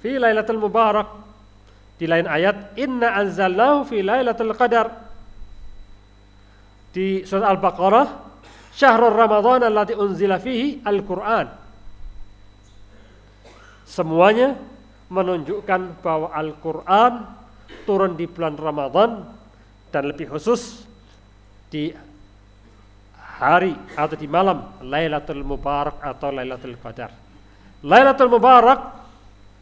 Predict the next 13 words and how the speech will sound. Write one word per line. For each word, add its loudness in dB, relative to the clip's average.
kata 0
Imam 0
As-Sa'di, -2
kenapa 6
dikatakan 2
Lailatul 0
Mubarak? 2
Yang 4
maksudnya -2
adalah 0
Lailatul -2
Qadar, 2
Lail-, -2